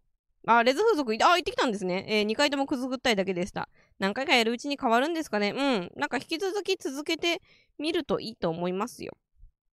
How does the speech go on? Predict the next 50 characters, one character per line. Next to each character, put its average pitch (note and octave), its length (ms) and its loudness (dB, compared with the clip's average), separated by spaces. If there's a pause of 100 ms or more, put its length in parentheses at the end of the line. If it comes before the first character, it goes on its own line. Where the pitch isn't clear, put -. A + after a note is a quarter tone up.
(200)
で、 A3+ 200 0
な D4+ 140 0
ん C#4+ 100 -8
か、 D#3 320 2 (500)
あ G3+ 400 -2
の F#3+ 920 0
ー、 A#3 40 -18 (1600)
う - 20 -2
ー G3+ 320 0
ん、 - 40 -2
ど G3+ 120 -4
う F4 80 -2
だ C#4+ 120 6
ろ G3+ 100 4
う F#3+ 40 4
な。 F#3 880 6 (160)
で C#4+ 100 2
も、 B3 160 2
ま G3+ 140 2
あ、 G3+ 40 6
も G#3 200 0
ち A4+ 100 -2
ろ E4+ 160 4
ん G#3 80 -2
さ、 F#3+ 340 2
そ G3 160 -4
の、 F3+ 680 0
感 D4 560 2
じ D4+ 180 -2
る D4+ 220 -2
と C4+ 180 -2
こ B3+ 160 2
ろ C#4 160 6
と B3 100 -4
か E3+ 120 -6
感 G#3 340 0
度 E3 120 0
み F3+ 120 -2
た F3+ 140 -2
い F3 40 -4
な F3 120 -6
の F#3 160 -2
が C#4+ 240 4
人 C4 180 -6
に C4+ 100 -4
よ C4 100 -2
っ - 20 -14
て - 220 0
違 B3 40 6
う A3 100 -2